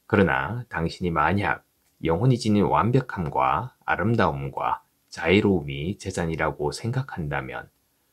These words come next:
또는 너그러움과 겸손함이 가장 내세울 만한 점이라고 생각한다면 어떻게 될까요? 이런 것들은 인격이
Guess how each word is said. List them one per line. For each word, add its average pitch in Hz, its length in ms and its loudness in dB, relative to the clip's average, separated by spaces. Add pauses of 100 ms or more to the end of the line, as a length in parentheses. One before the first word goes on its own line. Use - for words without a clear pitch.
(180)
또는 98 440 2 (280)
너그러움과 82 1040 4
겸손함이 98 1040 -2
가장 76 600 -2
내세울 73 680 2 (240)
만한 95 380 -2
점이라고 82 720 -2
생각한다면 69 920 -4 (120)
어떻게 120 400 -2
될까요? 69 580 -4 (880)
이런 131 200 8
것들은 95 680 2
인격이 95 680 0